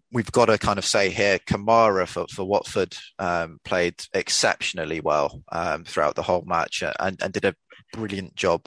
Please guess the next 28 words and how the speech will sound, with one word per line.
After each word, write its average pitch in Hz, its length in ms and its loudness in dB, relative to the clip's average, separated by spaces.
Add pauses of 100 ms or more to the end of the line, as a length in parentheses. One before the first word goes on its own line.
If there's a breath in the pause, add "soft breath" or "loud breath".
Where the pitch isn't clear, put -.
on, 90 160 -2 (100)
on 90 140 -2
Bayern 90 320 2
in 87 100 -4
the 90 60 -14
first 85 320 -2
half 82 220 0
defensively, 85 600 -4
uh, 64 320 0
and 87 140 0
up 78 140 0
to - 100 -2
about 92 300 0
the 95 120 2
hour 87 200 2
mark. 92 480 -2
Um, 90 560 0 (100)
a-, 92 240 2
and 92 160 2
actually, 98 440 0 (320 loud breath)
there 107 100 2
was 104 100 2
a 104 40 -2
moment, 104 380 2
I 90 40 2
think, 95 320 -4
just - 200 -4
before 92 380 2